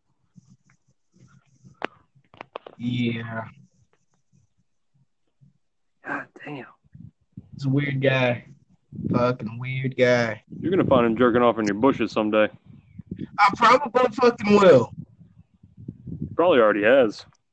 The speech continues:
Speaker 1: He, he probably already has.
Speaker 2: Probably does, even before he knocks on the door.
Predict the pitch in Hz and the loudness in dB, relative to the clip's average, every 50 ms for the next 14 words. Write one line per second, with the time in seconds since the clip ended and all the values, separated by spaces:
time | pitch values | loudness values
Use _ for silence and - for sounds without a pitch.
0 | _ - - - _ _ _ _ - - - - - - - - - - - - | _ -20 -20 -20 _ _ _ _ -10 -10 -8 -10 -10 -10 -8 -8 -6 -4 -2 0
1 | 196 196 202 208 208 208 220 233 247 240 214 - - 262 254 311 330 277 294 277 | 0 2 2 4 2 4 4 4 2 2 2 4 4 6 8 8 6 6 6 6
2 | 190 214 220 220 190 165 - 180 196 202 196 185 180 180 175 170 156 147 143 139 | 6 6 4 4 4 4 4 6 8 8 8 8 8 8 8 6 6 4 2 -2
3 | 135 160 147 123 113 110 117 117 - _ _ - - - - - - - - - | -2 0 0 0 0 0 -4 -8 -16 _ _ -12 -6 -4 -2 -2 -2 -6 -10 -16
4 | - - _ - - - - - - - - - - - - - - - - - | -18 -16 _ -16 -14 -12 -12 -12 -14 -12 -10 -10 -8 -6 -4 -2 -2 -2 -2 -2
5 | - - - - - - 107 - 135 151 139 117 113 107 104 113 123 135 139 139 | -2 -4 -4 -4 -2 0 2 4 4 4 6 4 4 4 4 4 6 6 6 6
6 | 135 127 117 113 104 117 123 123 120 117 117 - - - - - 110 120 147 135 | 6 4 2 2 2 2 4 4 4 2 0 0 0 0 0 2 2 4 4 4
7 | 120 | 2